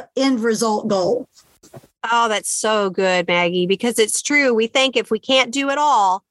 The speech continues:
Speaker 2: then we
Speaker 1: Yep.
Speaker 2: won't do anything. But I
Speaker 1: Right.
Speaker 2: have a, I have a term that's make your all small. So just
Speaker 1: I love it.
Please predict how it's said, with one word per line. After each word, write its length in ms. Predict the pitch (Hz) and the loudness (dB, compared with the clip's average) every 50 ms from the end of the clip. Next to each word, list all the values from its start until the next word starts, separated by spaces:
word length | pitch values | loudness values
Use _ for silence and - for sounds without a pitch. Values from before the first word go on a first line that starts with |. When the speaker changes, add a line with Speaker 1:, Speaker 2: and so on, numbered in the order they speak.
| _ _ _ - | _ _ _ -4
Speaker 2:
then 100 | 220 208 | -2 0
we 80 | 214 214 | 0 2
Speaker 1:
Yep. 40 | |
Speaker 2:
won't 220 | 208 214 269 294 - | 2 2 0 0 -2
do 140 | 247 247 247 | -2 0 0
anything. 640 | 262 262 240 214 - 190 170 170 160 165 170 175 - _ _ _ _ _ _ | 2 2 2 0 0 0 0 0 0 0 -2 -4 -8 _ _ _ _ _ _
But 100 | - 196 | -2 0
I 120 | 208 220 240 | 0 0 2
Speaker 1:
Right. 80 | 240 | 0
Speaker 2:
have 160 | 254 254 247 | 0 0 0
a, 60 | 240 - - - | -2 -4 -4 0
I 80 | 220 233 | 0 2
have 120 | 247 240 | 2 2
a 40 | 240 | 0
term 460 | 226 - - 269 262 247 233 226 214 | -4 -4 0 0 2 2 2 0 0
that's 300 | 196 190 190 - - - - _ _ _ | -2 -2 -2 -2 -4 -8 -10 _ _ _
make 300 | 208 208 226 254 - - | 0 0 0 0 0 -2
your 160 | 302 311 294 - | -2 -2 -2 0
all 420 | 294 285 277 247 214 208 196 208 | 0 2 2 2 2 2 0 -2
small. 640 | 208 - - - 226 233 233 208 170 151 - - - _ _ _ _ _ | -6 -10 -12 -6 0 2 2 2 2 0 -4 -8 -16 _ _ _ _ _
So 240 | - - - 226 214 | -8 -4 -2 -2 -2
just 340 | 190 - - 247 262 277 226 | -2 -2 0 2 2 2 2
Speaker 1:
I 20 | |
love 160 | 247 254 240 214 | 2 0 0 0
it. 140 | 202 - | 0 -2